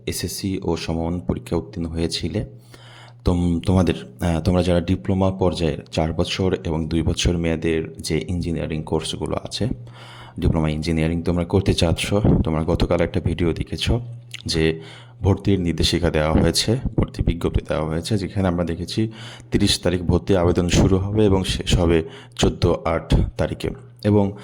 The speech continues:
বিভিন্ন পর্যায়ে, আহ, রে-, আহ, অ্যাডমিট কার্ড ডাউনলোড, ভর্তি পরীক্ষা শুরু হবে হচ্ছে, ভর্তি পরীক্ষা হবে ঊনত্রিশ তারিখে সকাল দশটা থেকে।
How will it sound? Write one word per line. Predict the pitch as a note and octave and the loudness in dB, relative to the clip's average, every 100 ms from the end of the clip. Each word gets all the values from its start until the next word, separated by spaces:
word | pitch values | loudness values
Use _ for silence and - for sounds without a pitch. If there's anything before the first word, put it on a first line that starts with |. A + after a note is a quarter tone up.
| - - G2+ | -18 -10 2
বিভিন্ন | G#2+ A#2 A#2 | 4 6 4
পর্যায়ে, | A#2 G2 G2 F#2+ | 4 2 4 4
আহ, | F2+ - G2+ F#2 F2 | 2 -2 0 2 4
রে-, | F2+ E2+ - | 4 2 0
আহ, | E2+ E2 E2 - - - - - | 0 2 0 -6 -16 -18 -18 -4
অ্যাডমিট | F#2+ F2 F2+ | -2 0 0
কার্ড | - F2 - - - - - - - | 2 2 2 0 -2 -2 -2 -2 0
ডাউনলোড, | F2 F2 F2 F2 F2+ | 2 2 4 2 0
ভর্তি | D#2+ F2 E2+ F2 | 0 0 2 0
পরীক্ষা | E2 F2 F2 - F2+ E2 D#2+ - | 0 2 0 0 0 0 -2 -6
শুরু | - E2+ E2+ | -2 0 2
হবে | E2+ D#2+ | 2 2
হচ্ছে, | E2+ - | 0 0
ভর্তি | - F2+ - | -2 -2 -4
পরীক্ষা | - F2 E2+ | -4 -4 -2
হবে | F2 | 0
ঊনত্রিশ | F2 F2 F2 - | 0 0 0 0
তারিখে | - E2 D#2+ D#2+ - - - - - - - - - - - - | 0 -2 -2 -2 -4 -16 -20 -20 -20 -20 -20 -20 -20 -20 -20 -8
সকাল | - E2 D2+ | -2 0 2
দশটা | F2+ - E2 | -2 -2 -4
থেকে। | E2 D#2+ D#2 | -4 -4 -8